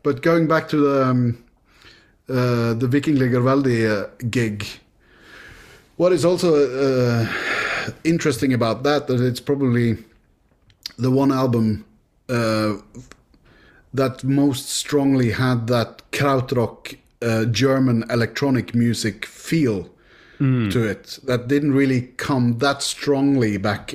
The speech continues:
Speaker 1: into Enslaved, uh, for quite a few years after that. And I know Ivar has said that when we did that the first time in twenty seventeen, that he felt that it was the first time that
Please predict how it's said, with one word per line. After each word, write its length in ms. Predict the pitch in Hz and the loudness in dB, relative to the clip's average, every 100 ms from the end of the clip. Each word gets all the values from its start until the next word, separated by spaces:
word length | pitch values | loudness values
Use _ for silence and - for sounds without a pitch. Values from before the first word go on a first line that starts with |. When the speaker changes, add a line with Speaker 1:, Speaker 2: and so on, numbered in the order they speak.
| - | -6
Speaker 1:
into 280 | 113 117 | -4 -2
Enslaved, 600 | 113 107 117 110 101 101 110 | -2 -2 -2 -2 -4 -6 -4
uh, 300 | 104 101 95 | 0 0 -2
for 180 | 110 | -4
quite 240 | 104 120 113 | -4 -2 -2
a 40 | |
few 140 | - 113 | -2 0
years 280 | 110 104 - - _ - | 0 -2 -6 -14 _ -4
after 400 | 123 131 - 98 | -2 -2 -4 -4
that. 360 | 87 78 - - - - - - - - - | -4 -6 -12 -20 -20 -20 -18 -16 -16 -18 -8
And 520 | 123 117 110 110 104 - - _ | -4 0 0 -2 -4 -12 -20 _
I 80 | 135 | 0
know 180 | 165 165 | 2 4
Ivar 360 | 151 151 131 | 4 2 2
has 160 | 120 120 | 2 0
said 320 | - 131 113 | 0 0 0
that 480 | 107 104 - - - - - - | -2 -4 -6 -12 -14 -14 -20 -6
when 220 | 131 123 | 0 2
we 80 | 120 | 2
did 160 | 117 123 | 0 0
that 320 | 123 110 - | 0 -2 -6
the 80 | 113 | -6
first 320 | - 175 180 | 0 0 0
time 240 | 123 104 | -2 0
in 120 | 101 101 | 0 0
twenty 280 | 123 113 | -2 -2
seventeen, 680 | 113 113 107 104 135 104 87 - _ - _ _ _ | -2 -2 -2 0 0 0 -4 -12 _ -20 _ _ _
that 120 | 117 | -2
he 140 | 120 135 | 0 0
felt 240 | 127 117 | 0 0
that 180 | 110 104 | -2 -2
it 160 | 107 | -2
was 140 | 117 113 | -2 -2
the 100 | 113 | -2
first 240 | 120 113 | -2 -2
time 280 | 123 117 110 | 0 0 0
that 200 | 110 104 | 0 -2